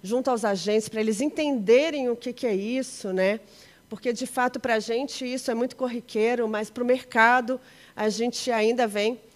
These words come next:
apresentando e sensibilizando e atraindo, né, os olhares aí do mercado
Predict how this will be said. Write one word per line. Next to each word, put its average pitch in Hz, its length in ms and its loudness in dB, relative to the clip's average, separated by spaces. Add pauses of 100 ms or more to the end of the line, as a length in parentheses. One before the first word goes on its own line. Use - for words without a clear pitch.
apresentando 233 1000 2
e - 20 -2
sensibilizando 220 1300 0 (340)
e - 80 2
atraindo, 240 840 6
né, 214 280 4 (640)
os 214 200 -6
olhares 202 680 4
aí 196 180 4
do 202 120 -2
mercado 202 760 2